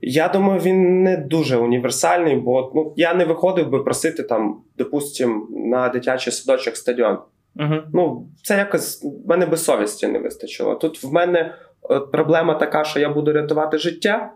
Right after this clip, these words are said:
Speaker 2: Мгм.
Speaker 1: і я маю звернутися до кожного громадянина, який мені це допоможе зробити. Але от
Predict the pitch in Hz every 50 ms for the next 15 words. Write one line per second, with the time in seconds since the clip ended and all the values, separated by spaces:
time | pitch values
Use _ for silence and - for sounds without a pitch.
0 | _ _ 143 143 143 156 156 160 139 147 165 165 170 175 170 160 151 143 135 151
1 | 160 175 170 156 147 147 135 143 139 - 160 156 151 147 143 143 143 143 143 147
2 | 160 170 180 196 170 151 135 127 123 - 156 156 151 147 143 143 - 135 131 151
3 | 143 135 131 131 127 113 117 - - - 101 101 104 - - - - - - -
4 | 113 113 117 131 131 135